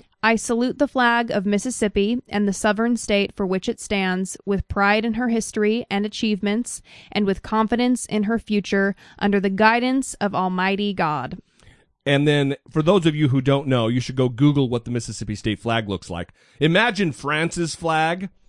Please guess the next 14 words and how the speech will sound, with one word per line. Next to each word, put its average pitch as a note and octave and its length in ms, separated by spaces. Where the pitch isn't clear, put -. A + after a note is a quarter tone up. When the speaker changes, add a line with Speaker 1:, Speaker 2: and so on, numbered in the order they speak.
Speaker 2:
but D3+ 140
up F#3+ 140
in E3 60
the D3 80
corner, D#3+ 440
like, A#2+ 180
where B2+ 180
the A#2 100
stars C3 560
are C3 500
in A#2 160
the A2+ 60
American A#2 380
flag, B2 360